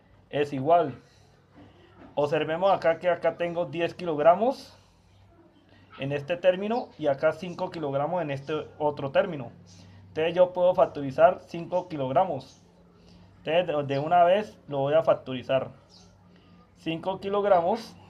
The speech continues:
Entonces vamos a colocar aquí corchete. Y aquí quedaría un dos. T menos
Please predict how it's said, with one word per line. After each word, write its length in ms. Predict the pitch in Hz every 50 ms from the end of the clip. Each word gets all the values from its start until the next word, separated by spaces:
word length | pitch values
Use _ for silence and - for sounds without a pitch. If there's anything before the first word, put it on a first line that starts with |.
| - - - - - - - - - - - - - - - - - - - - - - - - - - - - - - - -
Entonces 480 | - 139 135 135 - 151 151 139 180 170
vamos 220 | 175 165 165 175
a 40 | 170
colocar 300 | 170 151 135 131 139 135
aquí 200 | 147 143 - 147
corchete. 600 | 135 - 180 180 - - 180 147 - 175 208 - - - - - - - - - - - - - - - - - - - - - - -
Y 120 | 143 147
aquí 200 | 139 135 139 143
quedaría 340 | 131 - 165 160 143 143 139
un 140 | 143 143 139
dos. 560 | 135 175 185 170 139 - - - - - - - - - - - - - - - - - - - - - - - - - - - - - - - - - - - - - - - - - - - - - - - - -
T 240 | - 160 175 190 185
menos 520 | 185 180 190 196 190 196 233 247 - -